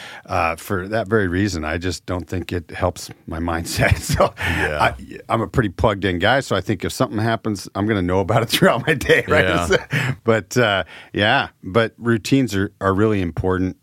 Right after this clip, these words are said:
Speaker 1: Um, I think that's, that's crucial. You know, I, I like how you said, you know, kinda meditate and think out your day. I think that's, uh, that's a good, uh,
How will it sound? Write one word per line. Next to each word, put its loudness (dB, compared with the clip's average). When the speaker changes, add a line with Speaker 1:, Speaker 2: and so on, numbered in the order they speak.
Speaker 1:
Um, -6
I -8
think -10
that's, -12
that's -12
crucial. -4
You -8
know, -8
I, -6
I -14
like -6
how -4
you -6
said, -8
you -8
know, -8
kinda -8
meditate -8
and -14
think -6
out -6
your -12
day. -10
I -14
think -14
that's, -16
uh, -6
that's -16
a -6
good, -8
uh, -10